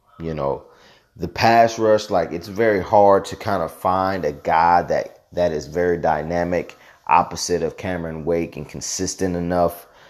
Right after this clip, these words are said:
Um, it's very hard to find that traditional nose tackle, tackle at this point. But a guy like Aldrick Robinson, I know you've heard his name ad nauseum, to add to that receiving core, just a guy that's,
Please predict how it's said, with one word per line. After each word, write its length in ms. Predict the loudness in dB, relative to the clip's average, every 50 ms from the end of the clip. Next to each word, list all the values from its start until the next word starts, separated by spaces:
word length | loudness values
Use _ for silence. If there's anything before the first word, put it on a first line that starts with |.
| -20 _ _ _ -8
Um, 600 | -6 -4 -4 -4 -4 -6 -6 -8 -10 -12 -14 -18 _ _ _ _ _ _ _ _ _ _ _ -14
it's 120 | -12 -4
very 260 | 0 2 4 4 4
hard 260 | 4 4 4 4 4
to 60 | 2 -2
find 300 | -2 0 0 0 0 0
that 140 | -2 -2
traditional 500 | -4 -6 -6 -4 -4 -4 -4 -4 -6 -4
nose 320 | -2 2 2 2 2 2 0
tackle, 380 | 0 0 0 0 0 -4 -8 -8 -8
tackle 380 | -2 0 0 0 0 -2 -4 -4
at 120 | -4 -6
this 160 | -8 -12 -14 -14
point. 380 | -12 -10 -8 -8 -8 -10 -8
But 260 | -6 -6 -6 -6 -8 -14 -20 -20 -20 -20 -20 _ _
a 120 | -6 -2
guy 200 | 2 4 6 8
like 260 | 8 8 6 4 4 4
Aldrick 380 | 4 4 4 4 2 -2 -4 -2
Robinson, 600 | 0 2 4 4 2 0 -4 -8 -10 -10 -8 -8
I 100 | -8 -6
know 200 | -4 -4 -2 -2
you've 160 | -2 -2 -2
heard 240 | 0 0 2 2 0
his 320 | -2 -4 -6 -10 -10 -10
name 360 | -8 -6 -4 -4 -4 -4 -2
ad 280 | 0 2 2 2 2 0
nauseum, 720 | -2 -2 -2 0 0 -2 -2 -4 -6 -6 -6 -8 -8 -12 _ _ -20 -20 _ -20 -20 _ _ _
to 120 | -4 0 2
add 260 | 4 4 4 4 2
to 120 | 0 0
that 200 | 2 2 2 2
receiving 540 | 0 -2 -6 -8 -8 -6 -6 -6 -6 -6 -8
core, 400 | -8 -6 -2 0 2 2 0 0
just 200 | -4 -6 -8 -10
a 40 | -8
guy 320 | -2 2 4 4 4 4
that's, 400 | 4 0 -2 -2 -6 -10 -12 -14